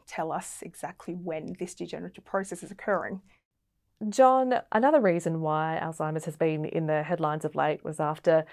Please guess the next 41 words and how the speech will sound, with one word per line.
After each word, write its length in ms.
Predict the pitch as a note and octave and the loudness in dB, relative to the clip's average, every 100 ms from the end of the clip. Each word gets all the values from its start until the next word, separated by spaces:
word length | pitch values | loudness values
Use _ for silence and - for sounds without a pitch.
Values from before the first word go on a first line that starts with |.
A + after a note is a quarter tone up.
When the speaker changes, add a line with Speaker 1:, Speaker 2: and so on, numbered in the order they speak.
| - - | -14 -14
Speaker 2:
Australian 480 | - - G3 F3 E3 | -12 2 4 4 0
actor 360 | D3+ - - D3 | -2 -4 -2 -2
Chris 280 | - F#3+ - | 0 -4 -2
Hemsworth 580 | D3 C#3+ - - C3+ | -6 -4 -4 -4 -6
announced 500 | E3 D3+ C#3 - - - | -6 -4 -4 -8 -14 -6
late 260 | E3+ D#3+ | -2 0
last 360 | D#3 D3+ D3+ - | 0 -2 -2 -4
year 180 | D#3+ D3+ | -2 -2
that 140 | - | -2
he 140 | G#3 G#3+ | 2 2
was 140 | G3 | 0
taking 320 | - D#3+ D#3+ | -2 -4 -2
a 60 | D#3 | -2
break 320 | F3 E3 - | 0 0 0
from 160 | E3+ B2 | -6 -6
acting 420 | - - D#3+ D#3+ - - - | -8 -6 -6 -6 -10 -20 -4
after 320 | - D#3+ - | -2 0 0
he 60 | E3 | 0
found 360 | D#3 D#3+ D#3+ | 0 -2 0
out 200 | D#3+ D3 | 0 0
he 100 | E3 | -2
carried 460 | D#3+ - D#3+ D#3 D#3 | -6 -2 0 0 -2
two 140 | - | -2
genes 460 | E3+ E3 D3 D3 D3+ | 0 0 -2 -4 -4
that 220 | D3+ - | -4 -6
can 220 | - A3+ A3+ | -6 0 2
increase 440 | A3+ - D#3+ D3+ | 2 2 0 0
the 140 | - | -4
risk 300 | D3 D3+ - | -4 -4 -4
of 60 | D3 | -4
Alzheimer's. 720 | C3 C3+ C#3 D3 D3 D3+ D#3 - - - - _ _ | -2 -2 -2 -4 -4 -8 -8 -12 -20 -20 -20 _ _
Should 300 | - - D#4 | -14 0 2
we 140 | E4+ C#4 | 4 2
all 100 | A#3 | 2
be 140 | G#3+ | 2
getting 320 | F#3 E3+ E3 | 2 0 0
our 240 | D#3 D3 D3 | 0 -2 -4
D 160 | D#3 D3+ | -6 -4
N 80 | C#3+ | -6
A 200 | C#3 C3+ | -10 -14
tested? 500 | - - - - - | -14 -16 -14 -16 -16